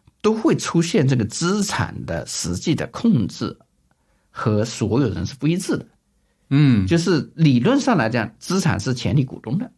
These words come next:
Speaker 2: 嗯。
Speaker 1: 而这个控制呢，是实际控人的，是吧？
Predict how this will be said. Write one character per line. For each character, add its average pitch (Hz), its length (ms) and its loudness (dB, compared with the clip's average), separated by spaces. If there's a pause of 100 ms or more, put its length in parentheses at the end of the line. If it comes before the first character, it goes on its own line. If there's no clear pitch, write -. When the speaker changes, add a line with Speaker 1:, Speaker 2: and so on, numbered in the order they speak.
(100)
Speaker 2:
嗯。 107 380 2 (540)
Speaker 1:
而 127 180 2
这 285 260 -2 (120)
个 - 400 -2 (500)
控 370 320 2
制 165 120 -2
呢， 123 160 2
是 156 140 0
实 - 160 -4
际 160 80 0
控 - 240 -4
人 - 100 -6 (120)
的， - 120 -10 (440)
是 - 100 -2
吧？ 107 240 0